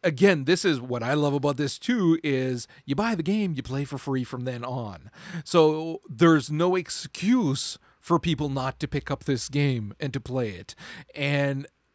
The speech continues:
this game continues to show off how awesome it's going to be. There was a little write-up that was done about the ArenaNet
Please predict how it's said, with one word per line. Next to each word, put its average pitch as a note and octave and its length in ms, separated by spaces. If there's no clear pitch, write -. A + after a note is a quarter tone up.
this D#3+ 520
game E3 500
continues F3 540
to C3 200
show C3 320
off A#2+ 260
how B2+ 340
awesome C3 400
it's D3+ 200
going A#2+ 280
to A#2+ 100
be. B2 320
There D3+ 120
was D3 180
a - 140
little D3 680
write-up C#3+ 460
that C#3+ 100
was B2+ 160
done B2+ 480
about C#3+ 400
the C#3 160
ArenaNet C3 720